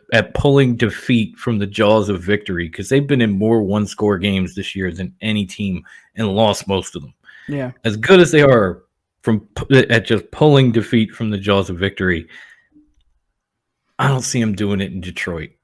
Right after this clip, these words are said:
Speaker 2: No.
Speaker 1: Not, not right now. I mean, it's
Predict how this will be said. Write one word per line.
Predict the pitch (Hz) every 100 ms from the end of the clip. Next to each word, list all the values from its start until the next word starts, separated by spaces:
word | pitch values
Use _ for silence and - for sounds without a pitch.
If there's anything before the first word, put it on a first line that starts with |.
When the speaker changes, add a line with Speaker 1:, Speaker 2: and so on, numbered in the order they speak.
| _
Speaker 2:
No. | 151 139
Speaker 1:
Not, | 135 123 120 110 - 127
not | 131 120
right | 107 98 82
now. | 90 82 -
I | 120
mean, | 120
it's | 120 107